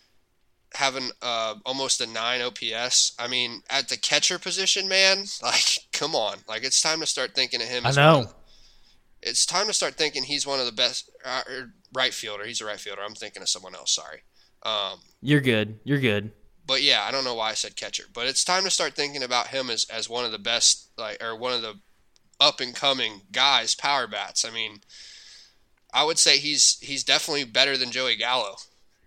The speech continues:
Speaker 1: at this point.
Speaker 2: Yeah, I'd agree with that. You're gonna have some upset Texans fans, but yeah, <laughs> I, I agree.
Speaker 1: And Joey Gallo gets a lot of credit. I think,
Speaker 2: Texans.
Speaker 1: I think, yeah, I know what you were saying, but I think Joey Gallo gets a
Speaker 2: Rangers.
Speaker 1: little bit overrated, right?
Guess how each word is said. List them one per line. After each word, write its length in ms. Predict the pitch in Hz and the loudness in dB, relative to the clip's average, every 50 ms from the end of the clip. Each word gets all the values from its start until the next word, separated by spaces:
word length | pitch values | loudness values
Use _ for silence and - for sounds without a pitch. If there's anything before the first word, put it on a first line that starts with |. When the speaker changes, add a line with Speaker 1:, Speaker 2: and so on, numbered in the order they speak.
| - | -8
Speaker 1:
at 120 | - 117 120 | -8 -6 -6
this 180 | 120 117 - | -4 -4 -6
point. 280 | - - 107 101 101 - _ _ _ _ _ _ _ _ _ _ _ _ _ _ _ _ _ _ _ _ _ _ _ _ _ _ _ _ _ _ - - | -6 -6 -10 -10 -10 -12 _ _ _ _ _ _ _ _ _ _ _ _ _ _ _ _ _ _ _ _ _ _ _ _ _ _ _ _ _ _ -8 0
Speaker 2:
Yeah, 380 | 127 131 131 127 131 135 135 - - | 4 6 6 6 6 4 -2 0 2
I'd 160 | 110 131 135 | 4 4 4
agree 200 | 127 110 120 117 | 4 2 2 2
with 120 | 113 107 | 2 2
that. 400 | - 113 113 120 113 - - - - | 2 4 4 4 2 -2 -6 -16 -8
You're 140 | - 127 131 | -4 0 2
gonna 80 | 135 131 | 2 2
have 100 | 127 - | 2 0
some 160 | - 123 - | -2 -2 -2
upset 640 | 120 117 - - 123 113 107 - - - - - - | -2 -2 0 0 2 2 2 0 -4 -12 -20 -8 0
Texans 360 | - 135 131 - - 123 110 | 2 2 2 2 0 -4 -4
fans, 360 | - - 107 107 107 110 - | 0 0 2 2 2 0 -4
but 120 | - 110 98 | -4 -2 0
yeah, 260 | 104 107 107 117 135 | 2 2 2 2 2
<laughs> 40 | - | 2
I, 80 | - - - - | 0 0 2 6
I 160 | 123 127 139 | 8 8 8
agree. 340 | 135 131 117 123 120 123 131 | 8 6 4 2 2 4 4
Speaker 1:
And 120 | 156 156 135 | 4 2 4
Joey 200 | 180 208 220 185 | 2 4 4 4
Gallo 340 | 180 165 170 190 196 175 | 4 6 6 6 4 4
gets 200 | 156 156 147 - | 2 0 -2 -2
a 60 | 139 123 | -2 -2
lot 300 | 113 117 120 135 143 143 | 0 2 4 4 4 2
of 120 | 127 - | -2 -4
credit. 380 | - 117 143 151 156 - - 127 | 0 4 6 6 6 6 4 2
I 80 | 139 | 4
think, 160 | 156 175 160 | 4 2 -2
Speaker 2:
Texans. 140 | 147 - - - - - - | -2 -8 -14 -20 -12 -4 -4
Speaker 1:
I 60 | 139 | -4
think, 280 | 135 180 185 120 - _ _ _ _ _ _ _ _ - | -2 -2 -6 -6 -6 _ _ _ _ _ _ _ _ -2
yeah, 220 | - 127 107 98 92 - | 0 2 2 2 0 -4
I 80 | 120 | -4
know 80 | 123 127 | -4 -4
what 120 | 117 - | -4 -4
you 60 | 110 | -6
were 60 | 107 104 | -4 -4
saying, 200 | - 98 101 104 | -4 -6 -4 -4
but 120 | 117 127 | -2 0
I 100 | 131 143 | 0 0
think 260 | 143 - 196 180 170 - | 0 0 -4 -4 -2 -2
Joey 260 | - 156 160 151 139 | 0 0 2 2 4
Gallo 360 | - 139 131 175 175 135 120 | 4 6 6 6 4 2 0
gets 440 | 120 127 123 - - - - - - | 0 -2 0 4 4 4 4 2 2
a 80 | 127 127 | 2 6
Speaker 2:
Rangers. 220 | 139 135 127 - | 6 6 6 4
Speaker 1:
little 140 | 104 - 123 | 2 2 2
bit 60 | 120 | 2
overrated, 600 | 131 156 160 160 135 113 110 104 104 104 98 92 92 - - - - | 2 0 -2 -2 -4 -2 0 0 0 -2 -4 -8 -12 -16 -20 -20 -12
right? 380 | - 113 117 131 160 175 - | -6 -2 0 0 0 -2 -4